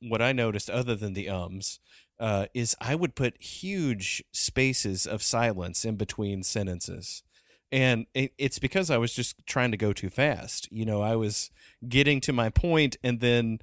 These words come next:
I'd figure out, "Oh, I don't, I don't know where to go next." And so it would take me forever.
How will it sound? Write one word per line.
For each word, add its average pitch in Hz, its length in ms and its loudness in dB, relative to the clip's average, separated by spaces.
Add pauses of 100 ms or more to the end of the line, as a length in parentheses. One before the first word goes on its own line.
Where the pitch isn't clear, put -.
(300)
I'd 113 360 2
figure 120 380 2
out, 113 180 4
"Oh, 113 120 -2
I 110 100 2
don't, 107 320 -4
I 107 80 0
don't 117 180 2
know 113 60 4
where 104 200 4
to 92 60 -4
go 92 160 0
next." 104 500 -2
And 101 200 -4
so 101 200 0
it 98 80 -4
would 95 120 -6
take 110 180 -2
me 98 140 -8
forever. 101 600 -2